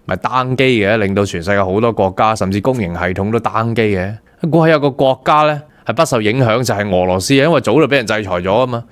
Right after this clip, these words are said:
早就已經用自己俄羅斯嘅網絡同埋俄羅斯嘅軟件啊。你睇吓，即係錯有錯着，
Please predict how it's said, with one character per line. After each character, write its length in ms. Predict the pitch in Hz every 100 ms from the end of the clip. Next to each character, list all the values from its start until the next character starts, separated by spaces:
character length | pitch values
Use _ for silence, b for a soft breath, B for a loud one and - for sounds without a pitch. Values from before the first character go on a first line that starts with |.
| b
早 220 | - 127 190
就 140 | 165
已 100 | 139
經 160 | 175 175
用 120 | 131 113
自 160 | 113
己 80 | 107
俄 280 | 135 143 92
羅 140 | 92
斯 140 | 101 135
嘅 180 | 143 120
網 180 | 101
絡 120 | 104 101
同 100 | 92
埋 160 | 87
俄 120 | 85 85
羅 120 | 90
斯 120 | 101
嘅 100 | 135
軟 320 | 101 95 101
件 300 | 95 95 107
啊。 220 | - 123 143 - _
你 80 | 104
睇 60 |
吓， 220 | 98 110 - _
即 120 | -
係 40 | 113
錯 220 | 113 107
有 160 | 101
錯 260 | 104 - 98
着， 220 | - 92